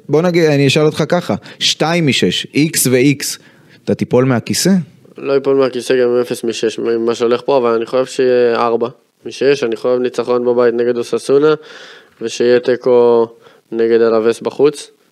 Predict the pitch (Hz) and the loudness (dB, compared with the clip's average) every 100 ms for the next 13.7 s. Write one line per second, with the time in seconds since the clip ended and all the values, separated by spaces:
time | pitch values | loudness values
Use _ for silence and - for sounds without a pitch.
0 | _ _ 120 113 110 110 107 - - - | _ _ 0 4 4 4 0 -6 -20 -20
1 | - _ 113 113 123 131 135 131 131 123 | -20 _ -2 0 0 0 0 0 -4 -8
2 | 131 131 123 123 120 - 123 120 117 113 | -4 -2 0 0 -2 -4 -2 0 0 0
3 | 123 131 117 120 123 117 117 120 120 120 | 0 0 0 0 0 0 0 0 0 -2
4 | 123 - 117 113 113 110 - - 113 117 | -2 -4 -2 -2 -2 -4 -6 -4 -2 -2
5 | 117 113 - - _ - 113 110 110 110 | -2 -4 -8 -16 _ -6 -2 0 0 0
6 | 107 110 107 104 110 - - 120 117 120 | -2 0 0 -2 -4 -8 -8 -6 -6 -6
7 | - 117 120 113 117 117 117 110 110 120 | -4 -2 -2 -2 -4 -2 -4 -2 -2 0
8 | 147 160 - - - - - - - 120 | 0 -2 -12 -20 -20 -20 -20 -12 -4 0
9 | 117 117 117 113 113 113 113 113 113 117 | 4 4 4 6 6 4 2 2 2 2
10 | 117 117 113 - 110 110 110 - 123 127 | 2 2 0 -2 -2 -4 -4 -6 -4 -4
11 | - 127 127 127 120 131 135 117 120 120 | -2 -2 -2 -2 0 0 0 0 0 0
12 | 117 - 120 113 110 - - 147 117 110 | -2 -4 -2 -2 -2 -6 -10 -4 -2 0
13 | 117 117 113 117 113 117 - | 2 2 0 -2 2 0 0